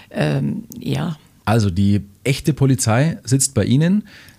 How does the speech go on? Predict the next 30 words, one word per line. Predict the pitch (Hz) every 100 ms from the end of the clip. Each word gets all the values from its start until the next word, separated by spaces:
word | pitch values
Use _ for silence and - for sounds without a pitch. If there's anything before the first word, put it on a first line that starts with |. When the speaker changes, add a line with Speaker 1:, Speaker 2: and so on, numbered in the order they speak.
| _
Speaker 2:
und | - 113
schreibt | - 107 139 -
sich | 135 113
mit | 143
Ihnen | 143 139 117
Zettel, | 123 131 156 160 156
um | 131
die | 127 107
Dame | 107 139 120
auch | 113
am | - 107
Telefon | 123 127 117 113
dann | 110
so | 107
ein |
bisschen, | 123 - 110 101
ähm, | 101
zu | -
leiten. | 92 104 135 156 - -
Wie | 120
geht's | 156 156
dann | 160 123
weiter? | 98 82 85
Was | 98 120
ist |
dann | 131
passiert? | 131 123 90 90 - -
Speaker 1:
Ja, | 156
die, | 185 190 - -
die | 170